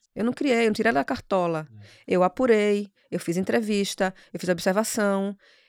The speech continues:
Speaker 1: sabe? Assim, eu fiz tudo que os critérios da objetividade jornalística no, você tem que fazer. Agora, essa ideia de objetividade e parcialidade e seus sinônimos ali,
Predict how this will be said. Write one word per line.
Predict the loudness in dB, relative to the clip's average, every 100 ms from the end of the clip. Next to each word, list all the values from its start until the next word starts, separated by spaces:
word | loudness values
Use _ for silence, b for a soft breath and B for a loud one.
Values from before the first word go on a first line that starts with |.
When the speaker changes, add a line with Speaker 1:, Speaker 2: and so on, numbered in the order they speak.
| b -6
Speaker 1:
sabe? | 0 0 2 -2
Assim, | 0 0 0
eu |
fiz | -2 -4 -6
tudo | -2 0 2 0 -2 _ -8
que | 0 2 2 -2 -6 _
os | -4
critérios | -2 2 2 2 0
da |
objetividade | 0 -2 -2 0 0 0
jornalística | 0 -2 -2 -2
no, | 0 0 -2 -4 _ _ -12
você | -6 -2
tem | 0 -2
que |
fazer. | 0 2 2 0 -6 _ _ -6
Agora, | -4 2 4 4 2 -6 -10 -6
essa | -2 -2
ideia | 0 0 0 0
de | -2
objetividade | -2 -4 -4 -6 -6 -4 -4 -6 -8 -16 -10
e | -8 -8 -8
parcialidade | -10 -6 -6 -2 0 0 0 -6
e | -8
seus | -6 -6
sinônimos | -4 -4 -2 -2 -2 -2
ali, | -4 -4 -4 -4